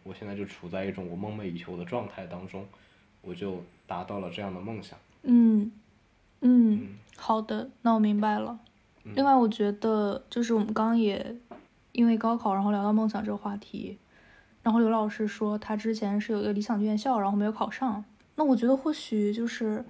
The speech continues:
Speaker 2: 一个非常具体的东西，我们可以称之为梦想吗？嗯，我，其实我觉得是可以的，但是我觉得这样的，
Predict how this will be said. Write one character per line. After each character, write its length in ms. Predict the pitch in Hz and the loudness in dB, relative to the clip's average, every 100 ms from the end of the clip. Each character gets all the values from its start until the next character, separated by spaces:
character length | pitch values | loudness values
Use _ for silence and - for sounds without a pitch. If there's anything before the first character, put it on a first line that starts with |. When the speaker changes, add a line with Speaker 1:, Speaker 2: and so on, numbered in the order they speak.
| - - | -20 -2
Speaker 2:
一 180 | 240 233 | 2 2
个 160 | 277 277 | 2 0
非 240 | 302 302 | 0 -4
常 540 | - 202 202 208 226 240 _ _ _ _ | -2 -4 -2 -4 -6 -10 _ _ _ _
具 220 | - 339 254 | -6 -4 -4
体 400 | - - 208 226 | -4 -4 -4 -2
的 160 | 214 | 0
东 340 | 226 226 226 247 | 0 0 0 0
西， 300 | - 220 214 | -2 0 2
我 60 | |
们 120 | 214 | 0
可 140 | 208 285 | -4 -4
以 40 | |
称 200 | 247 269 | -2 -2
之 40 | 277 | 0
为 120 | 254 | 0
梦 220 | 294 269 | 0 -4
想 260 | 262 233 - | -4 -8 -6
吗？ 540 | 190 196 196 196 - - _ _ _ _ _ - | -4 -4 -4 -6 -8 -12 _ _ _ _ _ 4
嗯， 180 | 220 220 | 4 4
我， 100 | 220 | -2
其 160 | - 262 | -2 2
实 60 | |
我 120 | 269 | 2
觉 80 | 202 | 2
得 80 | 208 | 0
是 120 | 220 | -2
可 340 | 226 - 202 202 | -6 -2 0 2
以 180 | 208 | 0
的， 220 | 202 - - | -2 -8 -4
但 200 | 226 233 | 0 2
是 40 | |
我 140 | 220 202 | 2 0
觉 100 | 208 | 0
得 120 | 214 | 0
这 100 | 233 | 0
样 180 | 226 208 | 2 2
的， 240 | 196 | 0